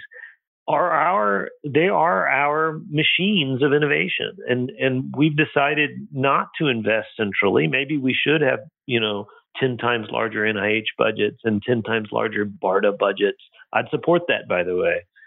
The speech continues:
But to retroactively say, "Thank you for inventing the vaccine with your private investment, but no, you were not gonna let you recoup the value," to me completely really undermines this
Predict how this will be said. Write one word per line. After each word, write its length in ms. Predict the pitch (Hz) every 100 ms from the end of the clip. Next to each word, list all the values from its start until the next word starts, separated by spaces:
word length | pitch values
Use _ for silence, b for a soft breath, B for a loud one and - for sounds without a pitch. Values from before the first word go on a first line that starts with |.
| b b _ 160
But 140 | 160
to 80 | 165
retroactively 1120 | 135 202 208 160 143 165 214 - 175 139 127 -
say, 340 | 131 117 113 113
"Thank 240 | 170 214
you 120 | 233 170
for 120 | 185
inventing 360 | 147 143 180
the 60 | 151
vaccine 600 | 135 139 131 180 185 170
with 160 | 139 120
your 200 | 131 120
private 420 | - 143 147 143
investment, 680 | 131 117 135 165 - 127 127
but 180 | 127 127
no, 280 | 127 135 160
you 100 | 151
were 100 | 139
not 240 | 135 127
gonna 140 | 127 127
let 100 | 127 -
you 80 | 120
recoup 440 | 123 - 214 185
the 80 | 131
value," 560 | 120 135 156 123 113 110 _ b b b -
to 60 | 156
me 380 | 170 165 - -
completely 1200 | 147 131 - 170 185 220 233 160 147 127 127 - _ 160
really 520 | 151 151 139 131 - -
undermines 800 | 180 190 139 110 104 104 104 104 _ B B B -
this 460 | 135 123 135 135